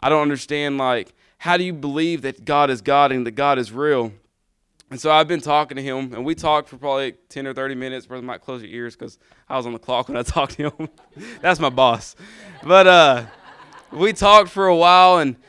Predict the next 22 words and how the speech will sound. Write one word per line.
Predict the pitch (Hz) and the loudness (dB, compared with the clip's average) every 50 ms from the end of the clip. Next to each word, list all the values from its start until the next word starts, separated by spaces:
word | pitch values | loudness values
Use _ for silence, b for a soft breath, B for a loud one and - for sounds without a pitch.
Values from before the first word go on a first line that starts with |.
| b b b b b b | b b b b b b
and | - 160 165 | -12 -8 -6
he | 180 208 202 | -2 0 0
asked, | 185 180 - | -2 -2 -4
he | 170 185 | -6 -8
was | 190 170 | -6 -4
like, | 160 135 | -4 -4
"Man, | 156 170 180 180 165 | -4 -4 -4 -4 -4
you | 165 | -6
got | 156 185 185 175 | -6 -6 -6 -8
some | 165 147 | -10 -12
good | 135 165 147 | -10 -10 -6
knowledge." | 143 147 156 156 147 123 117 104 - - _ b b b b b | -4 -2 -2 -2 -2 -4 -6 -8 -10 -16 _ b b b b b
I | 139 | -20
was | 131 123 | -14 -10
like, | 127 123 117 - _ _ _ _ | -8 -8 -8 -10 _ _ _ _
"Yeah, | 110 135 151 156 156 156 | -8 -2 0 2 2 2
man." | 156 156 156 156 156 151 135 104 | 2 0 -2 -4 -4 -6 -6 -8
I | 80 131 | -10 -12
said, | 131 - 117 123 131 117 _ _ | -12 -12 -12 -14 -14 -14 _ _
"But | - 123 - _ | -20 -20 -18 _
you | 139 151 | -16 -10
gotta, | 156 165 151 143 135 131 131 123 | -8 -6 -4 -4 -4 -6 -10 -12